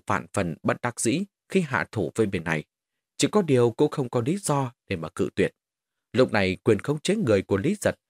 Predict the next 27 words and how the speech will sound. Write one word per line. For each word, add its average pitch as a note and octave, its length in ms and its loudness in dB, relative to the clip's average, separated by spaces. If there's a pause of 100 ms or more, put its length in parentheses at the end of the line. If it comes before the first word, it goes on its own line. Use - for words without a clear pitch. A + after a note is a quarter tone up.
(120)
lại A#2 140 2
nằm A#2 220 0
trong E3+ 240 -2
tay D#3 340 0
của G2+ 120 2
Giả E2 180 -6
Tôn F#2+ 220 -4
Giả. D#2+ 220 -4 (1000)
Chỉ - 120 4
thấy D3 180 4
Lý F#3+ 160 4
Giật B2 180 0 (280)
giơ G#2+ 280 0
tay G2 260 -2
kẹo - 120 2
búng D3+ 200 0
một F2 200 0
cái, D3+ 240 -4 (400)
đã C3+ 120 4
có A3 120 2
một C#3 240 2
tia C#3 240 2
giống E3+ 220 0
như A2+ 180 0
lưỡi - 140 0
đao A2 260 -2 (240)
đâm F#3+ 180 2